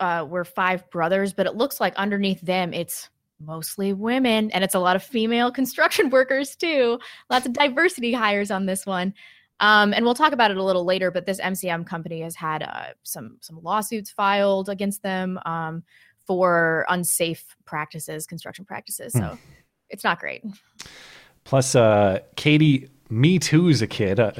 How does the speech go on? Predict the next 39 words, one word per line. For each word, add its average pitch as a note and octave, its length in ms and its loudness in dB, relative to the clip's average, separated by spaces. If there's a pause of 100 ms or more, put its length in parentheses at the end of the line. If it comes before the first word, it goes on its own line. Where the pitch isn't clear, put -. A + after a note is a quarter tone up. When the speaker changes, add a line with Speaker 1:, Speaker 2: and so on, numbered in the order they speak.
Speaker 2:
Katy A#2 240 2
Perry, E2+ 460 -2 (100)
I G2+ 60 -10
should F2 240 -4
say. D#2+ 180 -8
Katy A2+ 260 2
Perry C3 300 4
Me A#2 240 2
Too's D3 380 4
a B2+ 40 4
kid F#2+ 300 -2
on G2 140 -4
American G2 420 -4
Idol. F2 320 -6 (500)
Um, F#2 540 -2 (120)
I - 40 4
don't F3 120 4
know F3 80 4
what's D#3+ 200 2
more C#3+ 120 4
tragic A#2 440 2
in F#2+ 120 -2
that E2+ 180 -6
clip. F2+ 360 -4
The, F#2+ 340 -2
uh, E2 300 -6 (600)
the G#2+ 420 2 (360)
tricking E3+ 480 4
the E3 80 4
kid E3 380 4
into B2 400 4
an G#2+ 160 2
unmeaningful B2+ 640 4
kiss, B2 340 2
which A#2 140 2
he A2 100 -2
did G#2+ 200 2
not G#2 180 0
want, A2 240 0